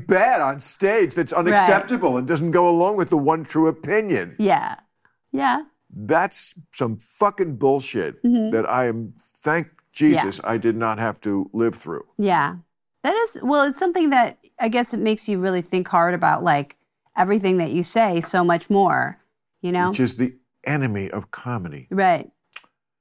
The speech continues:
Speaker 2: Right. It's tough.
Speaker 1: And wa-, to, to be, have to always be thinking about, "Oh, is this over the line and gonna
Speaker 2: Yeah.
Speaker 1: get, uh, tattled on?"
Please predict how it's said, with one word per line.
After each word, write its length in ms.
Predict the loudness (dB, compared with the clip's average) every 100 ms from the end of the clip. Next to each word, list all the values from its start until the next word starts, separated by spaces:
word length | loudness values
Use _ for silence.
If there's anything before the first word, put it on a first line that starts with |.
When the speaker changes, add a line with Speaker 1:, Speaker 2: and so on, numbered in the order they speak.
| _
Speaker 2:
Right. 240 | -2 -2 -4
It's 120 | -2
tough. 220 | -2 -2 _ -6
Speaker 1:
And 120 | -2
wa-, 100 | -2 -2 -8 -12 -4
to, 340 | -2 0 -4 -6
to 100 | -2
be, 160 | -2
have 200 | -2 -4
to 140 | -6 -4
always 340 | 0 0 0 0
be 120 | -4
thinking 460 | -2 -4 -4 -4 -4
about, 320 | 0 -2 -2 -10 -20 -8
"Oh, 420 | -2 -2 -2 -4 -10 _ _ _ _
is 180 | -10 -4
this 200 | -2 -2 -2
over 240 | -4 -2
the 140 | 0
line 500 | 0 0 -2 -4 -4 -6
and 200 | -6 -4
gonna 140 | -2
Speaker 2:
Yeah. 380 | 2 2 0 -6 -16
Speaker 1:
get, 80 | -16
uh, 40 | -16 -8
tattled 460 | -4 -4 -4 -6 -4
on?" 320 | -6 -6 -8